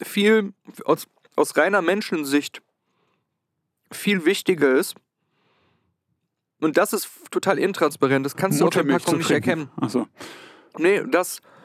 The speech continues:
Speaker 1: die Eier von richtigen, echten Bauernhofs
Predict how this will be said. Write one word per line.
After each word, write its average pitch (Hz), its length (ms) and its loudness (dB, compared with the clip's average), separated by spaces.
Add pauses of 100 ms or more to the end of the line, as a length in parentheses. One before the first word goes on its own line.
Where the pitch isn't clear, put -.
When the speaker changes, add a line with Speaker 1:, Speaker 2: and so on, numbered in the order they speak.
(1300)
Speaker 1:
die 156 260 2
Eier 226 540 2
von 185 540 0 (100)
richtigen, 190 720 0
echten 185 500 -2
Bauernhofs 175 920 0